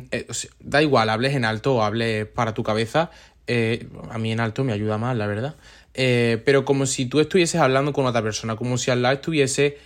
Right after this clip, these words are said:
eh, con un amigo. O sea, como desdoblarte en dos. La parte que tiene el problema y la parte, eh, que te daría el consejo, la parte que te rebatiría con argumentos, pero que a-, al mismo tiempo sigues siendo tú. Entonces,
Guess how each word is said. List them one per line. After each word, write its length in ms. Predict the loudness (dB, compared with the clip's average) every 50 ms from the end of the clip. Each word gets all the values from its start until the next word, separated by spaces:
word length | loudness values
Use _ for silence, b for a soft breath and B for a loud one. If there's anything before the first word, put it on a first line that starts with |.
| B B B _
eh, 220 | -2 -2 -2 -2 -2
con 160 | -2 -2 -2
un 60 | 0
amigo. 280 | -2 -4 -4 -6 -6 -8
O 60 | -6
sea, 120 | -8 -6
como 200 | -4 -2 -2 -2
desdoblarte 960 | -2 -2 -2 -2 0 2 4 4 4 4 4 2 2 2 2 2 0 -2 -4
en 160 | -4 -4 -2 -4
dos. 160 | -6 -8 -8 b b b b b
La 180 | -2 -2 2
parte 240 | 2 2 2 2 0
que 80 | 0 0
tiene 180 | 0 0 -2
el 60 | -2
problema 480 | 0 0 2 2 2 0 0 -2 -2 -2 -2
y 100 | -2 0
la 160 | 0 0 2
parte, 480 | 2 0 0 0 0 -2 -2 -2 -2 B B B B B B -4
eh, 160 | -4 -4 -2
que 100 | -2 -2
te 140 | -2 -2 -2
daría 160 | 0 0 0
el 80 | -2 0
consejo, 580 | 0 -2 -2 -2 0 0 0 0 0 0 0
la 100 | 0 2
parte 240 | 2 0 -2 -2 -2
que 120 | -2 -2 0
te 180 | 2 0 2
rebatiría 560 | 2 2 2 2 2 2 2 2 2 2 2
con 140 | 2 2 0
argumentos, 500 | 0 2 0 0 2 2 0 0 -2 -4 -2
pero 160 | -2 -2 -2
que 120 | 0 -2
a-, 40 | -2
al 200 | -2 -2 -4 -2
mismo 240 | -2 -2 -2 -2 -2
tiempo 320 | 0 0 -2 0 -2 -4
sigues 340 | -4 -2 -2 0 0 0 -2
siendo 380 | 0 -2 -2 -2 0 -2 -2 -2
tú. 160 | -2 -6 -4
Entonces, 520 | -6 -6 -4 -2 -2 -4 -2 -2 -4 -4